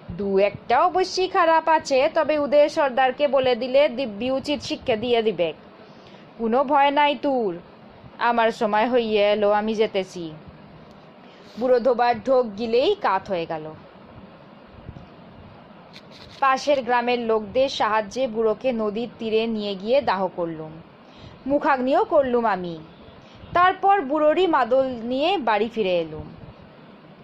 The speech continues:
তারপর বাড়ি ফিরে এসে মাদল কবে বাজালেন?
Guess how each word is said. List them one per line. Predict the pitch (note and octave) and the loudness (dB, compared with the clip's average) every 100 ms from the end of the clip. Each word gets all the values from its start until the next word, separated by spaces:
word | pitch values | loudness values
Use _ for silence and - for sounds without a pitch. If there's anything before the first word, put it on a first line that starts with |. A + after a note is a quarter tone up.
| - | -6
তারপর | A3+ G3+ G3 C#4 C5 - - - - - | -2 0 2 0 0 -6 -20 -20 -20 -4
বাড়ি | G3 G3+ | 0 0
ফিরে | G#3+ C#4 C#4+ | 0 0 0
এসে | C#4 D4+ | 0 -2
মাদল | B3 G#3+ C4+ | 0 0 0
কবে | C4 B3+ | 0 0
বাজালেন? | C4 C4 D4+ A#3 | 0 2 0 0